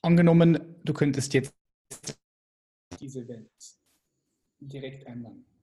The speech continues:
Also zwei Dinge. Du könntest nicht den Menschen ändern, ja? Oder du hast es vorher angesprochen, das Schulsystem würdest du vielleicht gerne ändern.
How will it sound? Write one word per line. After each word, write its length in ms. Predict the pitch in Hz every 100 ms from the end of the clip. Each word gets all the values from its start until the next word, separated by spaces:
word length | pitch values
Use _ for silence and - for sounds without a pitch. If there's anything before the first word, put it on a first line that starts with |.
| _ _ -
Also 200 | 131 127
zwei 340 | 123 - 139 147
Dinge. 600 | 139 151 147 147 - - _ _ _ _ - -
Du 60 | -
könntest 240 | 156 160 156
nicht 180 | 139
den 200 | 117 117
Menschen 380 | 113 147 175 190
ändern, 360 | 180 185 220 170
ja? 340 | 120 185 - - -
Oder 80 | 131
du 60 | 131
hast 100 | 135
es 80 | 131
vorher 220 | 131 127
angesprochen, 500 | 139 135 131 - 117
das 100 | 113
Schulsystem 760 | - 151 156 - 127 127 - 117
würdest 260 | 120 117
du 60 | 120
vielleicht 260 | 117 120
gerne 240 | 117 107 107
ändern. 380 | 110 113 113